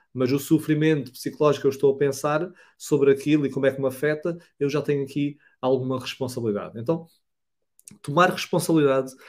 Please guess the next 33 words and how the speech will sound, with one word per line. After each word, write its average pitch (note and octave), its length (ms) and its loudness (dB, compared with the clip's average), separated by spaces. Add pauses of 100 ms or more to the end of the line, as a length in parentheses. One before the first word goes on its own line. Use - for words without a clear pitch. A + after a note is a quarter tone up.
(300)
eh, C3 220 6
dos B2+ 180 0
estoicos D3 460 0 (600)
é D3 80 0
o C#3+ 120 6
oposto D3 680 4 (340)
da C3+ 140 0
mentalidade D3+ 540 4
que - 60 -2
eles C3+ 120 -2
dizem D3+ 140 0
de C3 80 -4
vítima, A#2 540 -4 (500)
eh, A#2 260 -4
onde C#3+ 180 4
nós D3 200 2
culpamos C#3 460 0
as B2+ 120 0
cir-, D#3+ 340 0
circunstâncias D3 1160 2
externas C3+ 460 0
pela C3+ 260 0
nossa B2+ 300 -4
infelicidade. A2+ 640 -6 (600)
Porque - 200 -2
perante G3 280 6
uma E3+ 80 0
situação, C#3+ 560 -2
se - 240 -4
eu C3+ 100 2
tenho E3 180 4
um E3 80 2
papel A#2 560 2